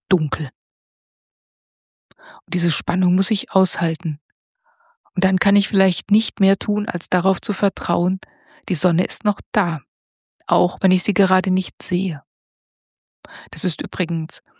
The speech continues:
ein ziemlich verrückter Gedanke für eine Sonnenfinsternis. Wir müssen die Sonne ja nicht zurückholen. Sie kommt von ganz alleine wieder.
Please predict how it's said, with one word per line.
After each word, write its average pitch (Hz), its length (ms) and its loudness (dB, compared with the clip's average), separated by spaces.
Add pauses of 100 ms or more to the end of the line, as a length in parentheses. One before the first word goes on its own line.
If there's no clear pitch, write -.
(320)
ein 180 140 2
ziemlich 170 300 2
verrückter 175 420 0
Gedanke 170 440 -2
für - 140 -4
eine 170 180 2
Sonnenfinsternis. 160 1040 0 (480)
Wir 170 100 0
müssen 170 300 2
die 160 120 -2
Sonne 165 300 0
ja 156 180 -4
nicht 160 280 -8
zurückholen. 160 840 -4 (400)
Sie - 160 -6
kommt - 360 0
von 156 220 -6
ganz 160 420 -4
alleine 156 460 -2
wieder. 180 320 -8